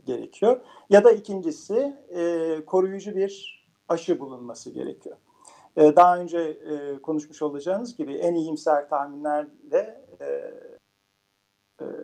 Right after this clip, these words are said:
covid on dokuz için bir aşı bulunması on iki on sekiz ay alacak. Fakat bunun da bir garantisi yok.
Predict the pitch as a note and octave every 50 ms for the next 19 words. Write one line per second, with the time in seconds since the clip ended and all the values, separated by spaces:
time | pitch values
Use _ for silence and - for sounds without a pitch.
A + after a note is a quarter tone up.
0 | - - D#3+ D#3 D3+ D#3 - - - D#3+ D3+ D3 D3 D3+ D3 D3+ D3+ C#3+ C#3+ -
1 | - - - - B2+ B2 C#3 D3 D3+ C#3 B2+ - E3+ C#3+ C#3 C3 B2+ A#2 A#2 A#2
2 | - - - G#3 G3 F3+ - - D#3 D3+ C#3+ - F#3 E3+ D3+ D3+ - D3 C#3 -
3 | B2+ - B2+ A#2 A2+ A2+ A2 - - F3+ F#3+ F#3 - D#3 D3+ - D3+ D3 - _
4 | _ _ _ _ _ _ _ - D#3+ D#3+ E3+ E3+ E3 D3 D3+ D3 D3+ C#3 C#3+ C#3
5 | C#3 C#3 - - - - D3+ C#3 C3 A#2+ C#3+ E3+ - - -